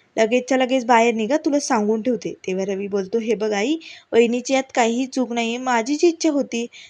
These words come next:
तेव्हा लगेच आता निरूपा म्हणते, "मी काही विचारलंय का तुला? तू आधी बाहेर जा आणि ते अंगातले कपडे काढून टाक बरं. आणि काय गं, तू काय इथे माझ्या घरच्यांना कामाला लावायला आली का?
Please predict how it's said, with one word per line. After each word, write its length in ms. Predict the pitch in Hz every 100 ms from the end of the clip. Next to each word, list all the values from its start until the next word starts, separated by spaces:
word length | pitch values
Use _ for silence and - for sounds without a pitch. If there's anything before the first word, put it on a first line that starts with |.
| -
तेव्हा 180 | 202 196
लगेच 440 | 220 214 208 226 -
आता 180 | 247 269
निरूपा 360 | 247 233 247
म्हणते, 260 | 247 240 233
"मी 140 | 240
काही 180 | 226 254
विचारलंय 480 | 247 - 240 247 240
का 120 | 240
तुला? 320 | 233 214 226 254 - _ _
तू 140 | 254 277
आधी 240 | 269 269
बाहेर 380 | 262 254 262 240
जा 80 | 240 -
आणि 160 | 208 226
ते 120 | 247
अंगातले 380 | 226 226 240 247
कपडे 300 | 247 247 240
काढून 280 | 233 226 220
टाक 160 | 220
बरं. 260 | 202 202 208 - - - -
आणि 180 | 202 226
काय 240 | 233 208
गं, 180 | 208 349 392 _ _ _ -
तू 100 | 247
काय 240 | 277 277
इथे 340 | 262 262 254 311 _ _ _ _ _ _ 240
माझ्या 340 | 240 233 269
घरच्यांना 400 | 277 220 262 269
कामाला 420 | 269 247 254 277
लावायला 360 | 285 254 233 220
आली 120 | 208
का? 240 | 202 254